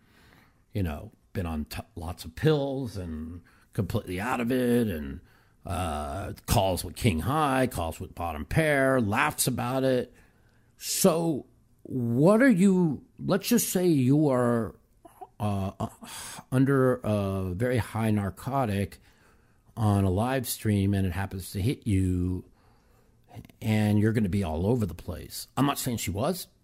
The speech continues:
I'm just saying it's way more likely if you watch the way she reacted to the hand, during the hand, after the hand, and hour, that she was more likely on something.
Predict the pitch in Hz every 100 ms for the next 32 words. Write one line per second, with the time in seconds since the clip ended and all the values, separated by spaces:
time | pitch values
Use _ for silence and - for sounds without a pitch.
0 | _ - 110 113 117 127 123 110 104 -
1 | - _ _ _ _ _ _ _ - 160
2 | - 123 131 214 214 170 147 98 107 165
3 | - 87 85 92 _ _ _ _ _ _
4 | _ _ _ - 131 - 123 110 120 139
5 | 143 - - _ 113 110 107 117 120 120
6 | 120 - _ _ _ _ _ - _ _
7 | _ _ _ _ _ _ - - 135 107
8 | 98 117 - 87 101 95 107 95 90 95
9 | - - 107 104 92 98 95 87 90 -
10 | 95 82 95 92 87 - - 87 - 92
11 | 92 - - _ _ - 110 - 175 131
12 | - 123 131 147 120 131 123 92 147 165
13 | - - -